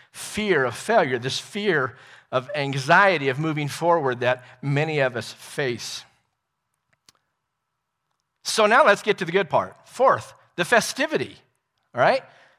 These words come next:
The Savior is born. We can be happy. We can be festive, festive. The report of the angels to the shepherds, Luke two ten. And the angel said to them, "Fear not, for behold, I bring you good news of great joy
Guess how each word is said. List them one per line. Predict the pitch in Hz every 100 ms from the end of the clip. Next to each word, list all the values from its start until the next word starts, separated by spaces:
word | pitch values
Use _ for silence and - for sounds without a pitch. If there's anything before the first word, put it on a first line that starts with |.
| -
The |
Savior | 151 - 220 226 214 190
is | 156
born. | 185 233 143 98 - _ _ _ _ _
We | 151 175
can | 175
be | 170
happy. | 160 190 147
We | 135 151
can | 147
be | 147
festive, | - 185 - 120 117
festive. | _ 208 220 - 120 - - -
The | 175
report | 175 151 214 208
of |
the | 190
angels | 185 202 185 151
to | 160
the |
shepherds, | 156 208 196 120 113 -
Luke | 151 156 147
two | 196
ten. | 143 196 160 110 - - -
And | 165
the | 175
angel | 190 196 185
said | - 202
to | 190
them, | 185 165 - _ _ _
"Fear | _ _ _ 143 139 139 143 143 _
not, | 110 117 113 101 - - _ _ _ _
for | -
behold, | 131 135 143 143
I | 139
bring | 139 139
you | 139
good | 127 131
news | 135 139
of | - 113
great | 127 110
joy | 107 131 117 101